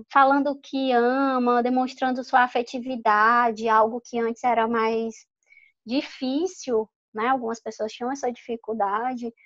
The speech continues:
já, já estão se expressando mais, buscando estar perto do, do grupo de apoio, mesmo que seja virtualmente. Então, isso é, é realmente um presente. Então, é um momento único na história da humanidade,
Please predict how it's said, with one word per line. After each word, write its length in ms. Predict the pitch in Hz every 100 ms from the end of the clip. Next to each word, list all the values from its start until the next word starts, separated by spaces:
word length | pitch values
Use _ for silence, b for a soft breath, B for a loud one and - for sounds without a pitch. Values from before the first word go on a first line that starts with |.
| b b _
já, 380 | 240 247 247 240 226
já 200 | 240 240
estão 520 | 240 - _ _ 240 269
se 120 | 277
expressando 600 | 269 - 240 240 247 240
mais, 400 | 226 202 226 233
buscando 880 | 226 233 - 254 247 254 247 240 -
estar 320 | 226 - 226 240
perto 380 | - 240 - 233
do, 300 | 240 240 214
do 160 | 240 240
grupo 440 | 226 262 330 311
de 140 | 233 214
apoio, 480 | 233 - 220 254
mesmo 380 | 254 247 349 403
que 120 | - -
seja 280 | 285 277
virtualmente. 1200 | 254 254 - 254 240 240 220 220 254 277 277 233 226 b b b b _
Então, 720 | 240 262 269 - 254 262 285
isso 280 | 294 285 311
é, 260 | 285 285 - -
é 180 | 233 240
realmente 520 | 262 269 269 - 294
um 100 | 294
presente. 680 | 311 370 453 269 202 - -
Então, 160 | _ 285
é 80 | 285
um 100 | 302
momento 420 | 294 277 285 359
único 540 | 359 269 262 370 -
na 160 | 294 254
história 400 | 277 - 233 226
da 180 | 226 226
humanidade, 840 | 220 220 233 247 226 226 233 277